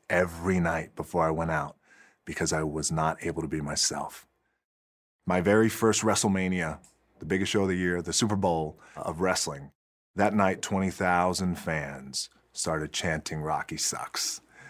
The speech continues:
<laughs> It was a sobering moment, and that was the beginning of the end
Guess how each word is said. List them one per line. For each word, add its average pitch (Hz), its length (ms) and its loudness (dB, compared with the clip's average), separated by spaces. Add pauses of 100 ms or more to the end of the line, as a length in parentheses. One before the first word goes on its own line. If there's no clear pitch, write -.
(180)
<laughs> - 40 -2
It - 920 0
was - 220 -6
a - 20 -10
sobering 110 500 2
moment, 139 380 0 (560)
and 87 140 -4
that 90 240 -2
was 92 320 0
the 87 80 -6
beginning 98 320 0
of 87 80 0
the 92 120 0
end 87 380 -2